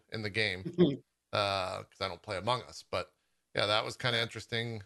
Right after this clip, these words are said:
Speaker 1: Um, War, War Gaming, I think, did a, like, Dune spoof with its World of War tanks,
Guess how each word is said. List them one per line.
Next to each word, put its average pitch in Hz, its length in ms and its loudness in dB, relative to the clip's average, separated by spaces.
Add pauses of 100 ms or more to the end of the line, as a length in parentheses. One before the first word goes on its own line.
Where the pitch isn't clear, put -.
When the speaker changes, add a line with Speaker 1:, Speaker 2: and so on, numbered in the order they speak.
(160)
Speaker 1:
Um, 101 560 -2 (260)
War, 151 640 2 (1200)
War 131 280 0
Gaming, 170 680 -2 (680)
I 127 80 -2
think, 165 320 -2 (120)
did 135 160 2
a, 123 520 2
like, 104 340 -4
Dune 151 340 -2
spoof 202 600 -6
with 120 180 -2
its 120 180 -4
World 120 260 0
of 95 120 -8
War 110 200 0
tanks, - 520 -4